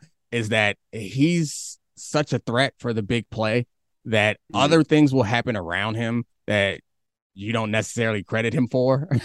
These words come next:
Speaker 1: <laughs> but people are wide open. People are getting coverages shifted because Odell Beckham is somebody that you're going to look at because, you know, if you get him a short pass, he can go to the crib. You give him, and he can also get open and run past people.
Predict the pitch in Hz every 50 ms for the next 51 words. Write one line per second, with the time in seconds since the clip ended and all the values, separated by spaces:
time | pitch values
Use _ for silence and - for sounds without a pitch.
0 | - 147 - 156 - - 196 - - 107 107 127 120 117 113 107 95 - - 131
1 | 139 127 135 131 127 120 120 123 127 127 123 120 117 - 95 87 87 82 107 110
2 | 107 113 117 113 101 117 123 117 117 117 113 110 - - - _ - - 135 135
3 | 131 135 117 113 123 117 - - - 151 139 123 - 113 104 95 - - - _
4 | - 117 123 - 175 175 180 165 - - 185 196 214 214 196 185 196 208 - 196
5 | 175 156 139 - 190 185 180 175 170 160 151 151 143 - 170 160 139 151 156 156
6 | 139 139 123 127 127 - - 90 73 - _ - 104 98 - 113 113 107 123 127
7 | 131 127 131 135 135 120 110 110 110 101 135 131 143 143 - - 180 160 - 143
8 | 123 98 87 - - - 104 95 104 104 104 - 98 - - 107 92 78 71 71
9 | 80 85 90 104 101 101 98 - - 110 110 104 117 104 113 107 117 120 113 -
10 | 117 113 101 131 123 117 120 107 117 110 107 107 110 107 101 - 123 123 127 117
11 | - - 92 - - 104 -